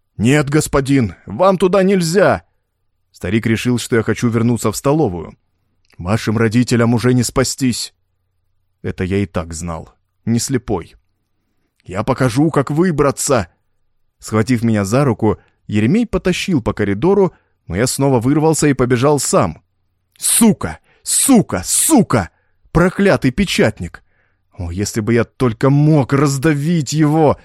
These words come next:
словно червяка!» Как этот выродок вообще попал в дом? Он появился прямо в столовой за спиной Елены. Мажордом припустил следом. По пути ударил по кнопке тревоги.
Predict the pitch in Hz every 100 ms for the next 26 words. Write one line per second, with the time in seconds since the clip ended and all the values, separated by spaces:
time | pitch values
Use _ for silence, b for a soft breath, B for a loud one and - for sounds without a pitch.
0 | b - 180 180 127 135 135 160 156 175
1 | 165 113 80 _ _ _ _ _ _ _
2 | _ _ - 165 - 117 110 127 180 131
3 | 123 135 143 - 240 - 117 175 147 151
4 | 240 123 73 _ _ _ _ _ _ -
5 | 80 90 101 117 - 113 120 117 110 -
6 | 131 127 135 104 92 110 - 127 123 123
7 | 147 165 143 90 78 _ _ _ _ _
8 | _ _ _ _ - 104 123 147 156 233
9 | 196 180 156 - 170 143 - 117 73 76
10 | 69 _ _ _ _ _ _ 104 95 110
11 | 175 156 117 139 139 127 117 120 107 117
12 | 110 147 185 107 85 -